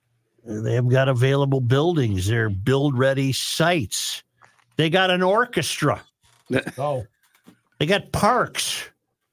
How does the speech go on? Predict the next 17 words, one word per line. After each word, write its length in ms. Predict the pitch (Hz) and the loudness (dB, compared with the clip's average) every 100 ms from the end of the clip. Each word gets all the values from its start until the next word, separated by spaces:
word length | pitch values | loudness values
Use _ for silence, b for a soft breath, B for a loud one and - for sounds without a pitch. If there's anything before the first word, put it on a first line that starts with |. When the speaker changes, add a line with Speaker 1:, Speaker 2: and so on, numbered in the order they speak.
| _ _ _ - | _ _ _ -6
Speaker 1:
They 80 | 139 | -2
don't 160 | 185 196 | 0 0
have, 100 | 185 | 0
it's 200 | 185 - | -2 -4
safe. 760 | - 208 247 190 - - - _ _ _ _ _ - | -2 0 2 0 -4 -10 -14 _ _ _ _ _ -6
Any 220 | 151 185 165 | -2 0 0
size 360 | 180 185 156 | 0 0 -2
company 380 | - 147 160 151 | -2 -2 0 0
can 180 | 147 127 | 0 0
make 220 | 135 127 | 0 0
more 260 | 127 139 143 | 0 0 2
money 400 | 127 120 107 92 | 2 2 0 0
in 100 | 92 | -2
the 80 | 87 | -2
Sioux 260 | - 101 | -2 -2
Falls 440 | 85 95 90 87 92 | -2 -2 0 0 -2
area. 380 | 87 85 82 | -4 -4 -8